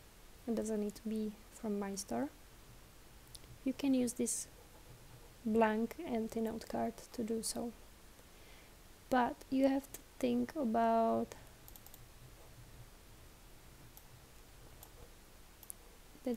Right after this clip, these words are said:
you will have to add all the animations to make it work. You have to follow the same instructions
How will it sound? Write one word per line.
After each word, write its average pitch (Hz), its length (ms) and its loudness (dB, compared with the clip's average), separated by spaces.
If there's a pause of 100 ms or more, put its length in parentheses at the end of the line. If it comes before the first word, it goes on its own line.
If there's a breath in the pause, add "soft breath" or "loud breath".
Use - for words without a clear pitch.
you 247 120 6
will 240 120 6
have 233 220 4
to - 180 -2
add 220 300 0
all 220 200 6
the 208 140 2
animations 214 600 0
to - 140 -2
make 208 220 0
it 214 140 -6
work. 214 360 0 (600 loud breath)
You 247 140 4
have 240 160 4
to - 80 2
follow 233 360 6
the 220 120 4
same 226 240 6
instructions 233 960 2